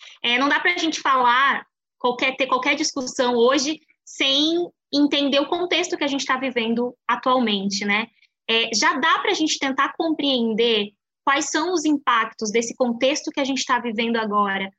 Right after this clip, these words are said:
pra essa nova educação? O quanto isso vai talvez mudar alguma coisa ou vai impactar essa nova educação?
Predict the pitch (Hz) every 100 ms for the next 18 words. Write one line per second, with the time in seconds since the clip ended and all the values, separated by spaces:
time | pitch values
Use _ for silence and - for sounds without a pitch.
0 | _ - 262 247 240 220 220 220 208 202
1 | _ 214 208 208 196 - 254 254 - 233
2 | 285 294 277 254 233 226 220 214 _ -
3 | 269 247 240 220 247 247 247 226 214 -
4 | 247 233 220 233 233 233 226 233 226 226
5 | 226 214 214 208 202 196 - 220 247